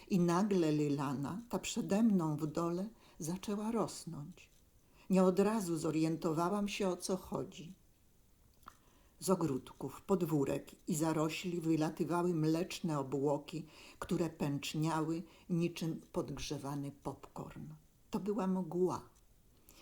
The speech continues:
I choć widywałam już mgłę w, w Warszawie, to ta tutaj gęstniała na moich oczach. Jakby dawała przedstawienie, żeby zebrać oklaski.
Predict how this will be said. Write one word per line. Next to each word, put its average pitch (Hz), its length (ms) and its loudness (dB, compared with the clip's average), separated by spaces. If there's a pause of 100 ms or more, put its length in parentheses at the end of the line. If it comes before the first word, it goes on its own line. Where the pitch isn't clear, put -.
(160)
I 185 80 -6
choć 233 300 0
widywałam 175 680 2
już 139 260 -2
mgłę 151 640 0
w, - 40 -12
w 143 300 -8
Warszawie, 151 840 -2 (560)
to 180 160 4
ta 220 300 -2 (100)
tutaj 185 480 2 (240)
gęstniała 147 880 0
na 139 140 -2
moich 131 420 -6
oczach. 143 460 -14 (1500)
Jakby 156 380 2
dawała 170 580 4
przedstawienie, - 1300 0
żeby 165 320 0
zebrać 202 560 0
oklaski. - 840 -10